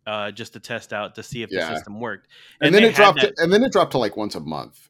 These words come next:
Speaker 2: right?
Speaker 1: Yeah,
Speaker 2: After a
Speaker 1: and
Speaker 2: while,
Speaker 1: then,
Speaker 2: yeah.
Speaker 1: yeah, and now they don't do it anymore, c-, and, uh, they got rid of, like, the old-timey siren, and for the, like, oh, for when it was that once a month, it was, like, um, it was, like, a, a new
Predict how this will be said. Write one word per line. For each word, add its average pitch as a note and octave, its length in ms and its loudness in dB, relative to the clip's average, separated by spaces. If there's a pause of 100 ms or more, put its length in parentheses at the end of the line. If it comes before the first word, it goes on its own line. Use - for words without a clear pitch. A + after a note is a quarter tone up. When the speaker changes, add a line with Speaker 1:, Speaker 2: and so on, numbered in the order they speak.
Speaker 2:
right? F2+ 220 -4
Speaker 1:
Yeah, E3+ 160 4
Speaker 2:
After G#2 300 -2
a A2+ 60 -2
Speaker 1:
and G#2 80 -2
Speaker 2:
while, D3+ 300 0
Speaker 1:
then, - 40 -12
Speaker 2:
yeah. D2 240 -8
Speaker 1:
yeah, A#2+ 440 -6
and C3 140 -10
now B2+ 260 -2
they B2 160 -8
don't A#2 180 -8
do A#2+ 140 -8
it A2+ 60 -6
anymore, G#2 420 -10
c-, B2 120 -18
and, G#2+ 360 -16 (120)
uh, G2+ 320 -14
they G#2+ 140 -14
got G#2 200 -12 (180)
rid A#2 220 -8
of, G#2+ 100 -12
like, A2 160 -12
the A#2 80 -14
old-timey G#2+ 480 -12
siren, G2+ 560 -14 (120)
and G#2+ 140 -18
for A#2+ 100 -14
the, A2 80 -12
like, G#2 220 -14
oh, A2 240 -16 (160)
for B2 200 -8
when A#2+ 160 -8
it A#2+ 60 -10
was A2+ 120 -12
that A2 240 -8
once B2+ 260 -8
a A2 40 -10
month, A2 300 -6
it - 100 -18
was, G2+ 240 -14
like, G2+ 340 -12
um, G2 560 -10
it B2 60 -10
was, A2+ 120 -10
like, G#2 120 -8
a, G#2 80 -8 (260)
a A2+ 60 -8
new G#2+ 460 -10